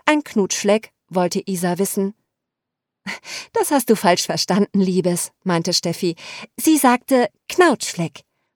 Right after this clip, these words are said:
Das sind Flecken, die entstehen, wenn man ganz fest ein Kissen umarmt." "Ah", machte Isa,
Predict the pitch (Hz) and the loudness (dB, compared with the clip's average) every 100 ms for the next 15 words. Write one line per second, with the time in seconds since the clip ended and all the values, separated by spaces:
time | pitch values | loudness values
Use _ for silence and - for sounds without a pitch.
0 | _ - 330 262 214 - 226 - 254 - | _ 0 0 0 -2 0 0 0 -2 -2
1 | 165 - 208 285 269 185 175 180 - 359 | -2 -4 -2 0 0 0 -2 -2 2 2
2 | 359 - 214 214 - 220 - 165 - - | 2 2 0 0 -2 -2 -2 -4 -4 -4
3 | - 170 175 180 - _ _ _ _ _ | -2 0 -2 -4 -12 _ _ _ _ _
4 | _ _ _ _ - 208 208 180 - _ | _ _ _ _ -6 -4 -4 -6 -10 _
5 | - 175 - - 180 185 175 180 | -8 -8 -6 -8 -6 -4 -2 -4